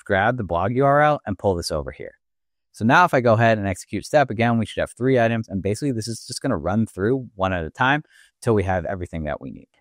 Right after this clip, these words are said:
And just so we can test this once, I'm gonna go ahead and add an option, just do return only first matching row. Just turn this on. So basically, this is only gonna return one at a time. So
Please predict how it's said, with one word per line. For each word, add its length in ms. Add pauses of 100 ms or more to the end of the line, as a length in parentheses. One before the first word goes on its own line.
And 140
just 140
so 60
we 80
can 180 (100)
test 220
this 160
once, 400
I'm 140
gonna 140
go 140
ahead 320
and 300 (280)
add 140
an 60
option, 360
just 160
do 120
return 440
only 180
first 340
matching 440
row. 320 (540)
Just 120
turn 120
this 120
on. 140
So 80
basically, 280
this 140
is 120
only 200
gonna 140
return 400
one 200
at 120
a 60
time. 320
So 260